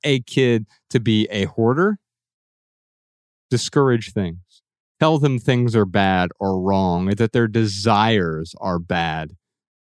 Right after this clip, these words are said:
because that's going to draw them closer to those material things.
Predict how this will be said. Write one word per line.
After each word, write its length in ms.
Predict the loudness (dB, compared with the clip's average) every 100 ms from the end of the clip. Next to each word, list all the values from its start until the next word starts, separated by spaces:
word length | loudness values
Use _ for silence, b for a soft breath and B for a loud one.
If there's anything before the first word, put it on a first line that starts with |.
| _
because 440 | -2 0 0 -4 -16 _ _ _ _
that's 220 | 0 0 0
going 280 | -2 -2 -2
to 240 | -2 -2 -6 _ _ _
draw 360 | -2 2 4 4
them 240 | 2 -2
closer 580 | -4 -2 -2 -2 -4 -4
to 140 | -4
those 280 | -2 -2 -2
material 520 | -8 -6 -4 -2 -4
things. 480 | -6 -10 -12 -12 -16